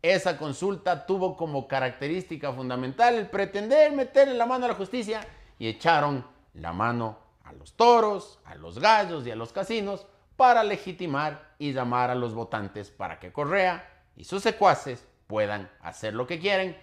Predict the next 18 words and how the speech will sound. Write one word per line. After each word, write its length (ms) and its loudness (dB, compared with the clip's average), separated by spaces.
con 160 -8
la 80 -4
administración 720 -12
de 60 -16
justicia. 440 -20
Estaremos 380 -4
pendientes 580 -4
de 100 -6
lo 100 0
que 80 -4
la 160 -2
Corte 260 -4
Constitucional 680 -8
resuelva 480 -4
y 100 -8
sobre 300 -2
todo 340 -4
entender 600 -8